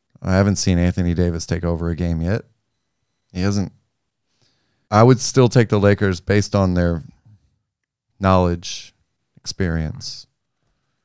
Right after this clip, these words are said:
and the way they can work those <laughs> referees.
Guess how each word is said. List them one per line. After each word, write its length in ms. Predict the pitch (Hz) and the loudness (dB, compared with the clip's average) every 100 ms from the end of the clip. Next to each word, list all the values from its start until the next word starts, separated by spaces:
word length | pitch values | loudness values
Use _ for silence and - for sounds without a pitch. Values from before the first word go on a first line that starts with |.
| _ _ _ _ _ 90 | _ _ _ _ _ -8
and 160 | 90 | -4
the 40 | 85 | -2
way 120 | 87 | 0
they 140 | 85 87 | -2 -2
can 220 | 90 87 | -4 -2
work 220 | 101 - | -2 -2
those 200 | 110 98 | -4 -2
<laughs> 0 | |
referees. 1000 | 98 98 - 76 - - - - - - | -2 -4 -4 -10 -12 -20 -20 -16 -14 -14